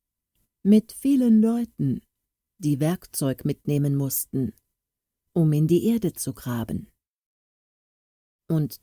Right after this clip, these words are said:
da hätte er in den unterirdischen Garten hineingraben wollen.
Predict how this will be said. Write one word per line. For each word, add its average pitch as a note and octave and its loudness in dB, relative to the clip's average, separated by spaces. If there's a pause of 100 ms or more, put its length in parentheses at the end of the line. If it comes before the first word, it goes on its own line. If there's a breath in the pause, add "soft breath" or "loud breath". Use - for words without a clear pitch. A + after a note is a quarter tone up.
da A3 4
hätte F3+ 0
er D#3+ 0
in F#3 2
den G#3+ 4
unterirdischen D#3+ 0
Garten G3+ 0
hineingraben B2 -2
wollen. A2 -6